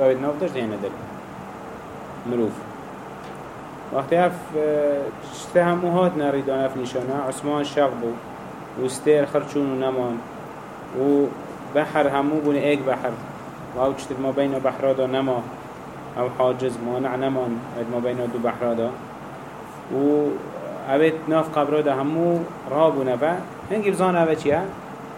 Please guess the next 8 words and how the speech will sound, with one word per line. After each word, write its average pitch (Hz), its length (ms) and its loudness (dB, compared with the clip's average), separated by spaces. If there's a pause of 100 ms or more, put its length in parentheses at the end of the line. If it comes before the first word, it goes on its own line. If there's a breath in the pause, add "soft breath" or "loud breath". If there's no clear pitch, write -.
(880)
آفرین. 107 500 -6
هنگ 127 200 -4
بزان 127 200 0
اوه 127 280 0 (1040)
رجا 127 200 0
قیامته. 104 480 -2 (1900)
اوش 165 280 2
نشانت، 156 560 2